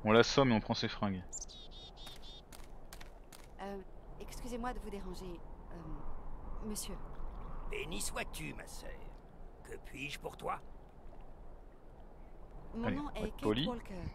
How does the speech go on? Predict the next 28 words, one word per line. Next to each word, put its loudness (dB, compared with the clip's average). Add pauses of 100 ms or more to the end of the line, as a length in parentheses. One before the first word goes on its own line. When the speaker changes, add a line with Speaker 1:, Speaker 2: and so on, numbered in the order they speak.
(400)
Speaker 2:
Mon 2
train -2
est -2
en -2
ce -2
moment 0
arrêté -2
en 0
gare 0
de -2
Romansburg. -6 (800)
Speaker 3:
Hélas, -4 (640)
Romansburg -4
n'est -6
pas -2
une -6
ville -10
très -8
fréquentable. -6 (1040)
Surtout -2 (220)
pour -4
une -6
voyageuse -2
étrange -2 (220)
et -4
solitaire. -4
<laughs> -4 (480)
Speaker 1:
Voilà. -2